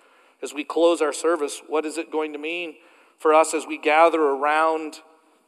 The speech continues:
and we remember the death and the burial and the resurrection of Jesus? What are Jesus' words to you? He has said, "Be careful just making a commitment and not following through. Be very, very careful of, of, of missing me completely. Be very, very careful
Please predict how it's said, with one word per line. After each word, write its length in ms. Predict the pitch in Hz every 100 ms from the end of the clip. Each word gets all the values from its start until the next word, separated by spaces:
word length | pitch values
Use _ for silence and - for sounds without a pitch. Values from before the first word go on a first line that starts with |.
| _ -
and 160 | 143
we 100 | 151
remember 520 | 156 151 147 156 156
the 100 | 151
death 380 | 147 151 151 156
and 100 | 160
the 60 | 147
burial 340 | 147 151 156
and 80 | 151
the 80 | 147
resurrection 680 | 151 151 156 156 156 -
of 120 | 156 147
Jesus? 400 | 175 185 139 151
What 120 | 165
are 120 | 196
Jesus' 500 | 165 170 175 165 160
words 320 | 156 175 170 -
to 100 | 170
you? 320 | 180 233 156 - - - -
He 180 | - 220
has 200 | 208 -
said, 320 | 233 233 226
"Be 80 | 208
careful 560 | - 247 285 294 330 302
just 240 | 254 -
making 320 | 240 240 262
a 80 | 240
commitment 560 | - 214 247 320 311 262
and 100 | 202
not 300 | 202 208 -
following 400 | 208 196 180 165
through. 380 | - 170 156 - - -
Be 160 | 214 208
very, 400 | - 247 311 302
very 320 | 302 277 269
careful 720 | - - 226 254 311 302 294 - -
of, 180 | 202 190
of, 240 | - 202
of 240 | - 202 175
missing 540 | 196 277 294 320 294
me 100 | 269
completely. 540 | - 233 - 240 - 156
Be 120 | 160
very, 300 | 147 185 220
very 220 | 202 185
careful 580 | - 170 156 156 143